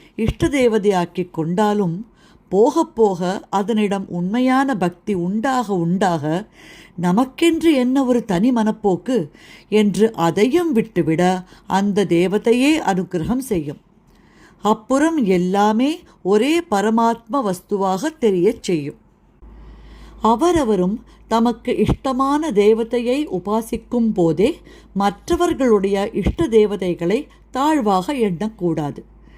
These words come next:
நமக்கு எப்படி இந்த ரூபத்தில் பரமாத்மா அனுகிரகம் பண்ணுகிறாரோ, அப்படியே மற்றவர்களுக்கு மற்ற ரூபங்களின் மூலம்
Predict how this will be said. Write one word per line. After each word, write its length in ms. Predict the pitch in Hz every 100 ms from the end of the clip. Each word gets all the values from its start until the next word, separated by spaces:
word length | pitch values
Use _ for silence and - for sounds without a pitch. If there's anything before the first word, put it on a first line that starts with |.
| - - -
நமக்கு 640 | 220 262 302 311 330 320
எப்படி 560 | 208 214 - 277 311 311
இந்த 420 | 214 226 302 339
ரூபத்தில் 640 | 247 208 208 190 214 220 220
பரமாத்மா 760 | 185 233 233 220 220 185 190 185
அனுகிரகம் 640 | 196 247 254 240 220 208 185
பண்ணுகிறாரோ, 840 | 170 190 226 202 175 170 185 147 226 - - - -
அப்படியே 720 | 190 196 - 277 285 302 359
மற்றவர்களுக்கு 1120 | 349 170 - 294 262 226 196 190 180 - 359 - - -
மற்ற 420 | 202 214 - 349
ரூபங்களின் 760 | 302 247 226 214 196 185 180 175
மூலம் 400 | 170 175 175